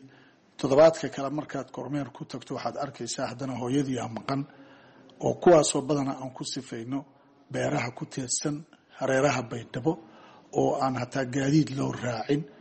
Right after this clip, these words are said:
laakiin meelaha kale oo ka fofogna gaadiid ay u raacaan, way tagaan. Wixii oo howlo ah beerahoodina gacantay ku sii haystaan ilaa iyo ay xasilin markay dhacdo oo ay dib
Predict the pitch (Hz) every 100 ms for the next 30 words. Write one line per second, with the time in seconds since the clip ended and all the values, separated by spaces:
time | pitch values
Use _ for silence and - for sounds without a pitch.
0 | - - - 143 127 - 147 143 151 147
1 | 131 139 131 131 156 143 - 135 123 135
2 | 123 127 139 143 131 139 123 120 117 135
3 | 135 - - - - - 135 147 147 143
4 | 139 139 151 147 - - - - - 143
5 | - 143 139 127 117 131 139 135 135 123
6 | 127 131 127 127 127 131 127 127 131 127
7 | 123 - - 131 120 117 - - 135 139
8 | 185 - - - - _ - 135 139 143
9 | 143 135 131 135 - - - _ _ -
10 | 127 131 - - 143 - 147 165 151 151
11 | 143 110 110 - 123 135 - - - -
12 | - - 139 135 143 131 127 175